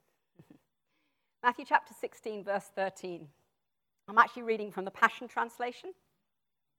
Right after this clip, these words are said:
just because it had quite nice, um, colloquial language. <laughs> When Jesus came to Caesarea Philippi,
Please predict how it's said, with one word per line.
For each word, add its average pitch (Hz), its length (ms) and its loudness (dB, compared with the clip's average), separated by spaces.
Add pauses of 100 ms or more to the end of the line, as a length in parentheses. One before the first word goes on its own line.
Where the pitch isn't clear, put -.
(580)
just - 140 -20 (480)
because - 320 -14
it - 100 -20
had - 200 -12
quite - 220 -8
nice, 180 400 -16 (560)
um, 170 300 -8 (100)
colloquial 196 560 -10
language. 170 540 -12 (260)
<laughs> - 260 -20 (840)
When 247 140 2
Jesus 311 380 -2
came 254 280 -2
to 196 100 -18
Caesarea 214 500 -10
Philippi, 175 580 0